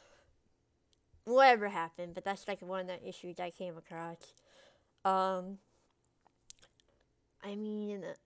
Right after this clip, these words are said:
not much is really, I haven't really come across a lot of issues. Like I said, I never got in trouble for, like, you know,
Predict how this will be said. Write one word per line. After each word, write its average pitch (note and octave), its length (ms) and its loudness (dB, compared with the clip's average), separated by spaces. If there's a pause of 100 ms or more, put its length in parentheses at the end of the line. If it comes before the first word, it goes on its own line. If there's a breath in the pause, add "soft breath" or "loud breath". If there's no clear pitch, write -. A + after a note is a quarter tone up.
(720)
not A3 760 -4
much G3+ 760 -6
is G3 320 -8
really, F#3+ 680 -8 (180)
I F3+ 80 -6
haven't G#3 260 -6
really G#3+ 160 -6
come F#3 220 -12
across A3 440 -8
a A#3 40 -10
lot A3 120 -8
of A3 60 -8
issues. A#3 380 -6
Like G3 160 -8
I G3 60 -4
said, F#3+ 180 -8
I F#3 160 -4
never F3+ 300 -6
got F#3 240 -4
in F#3 80 -6
trouble F#3 520 -6
for, F3+ 260 -6
like, F3 280 -8
you F3 140 -10
know, D#3+ 400 -12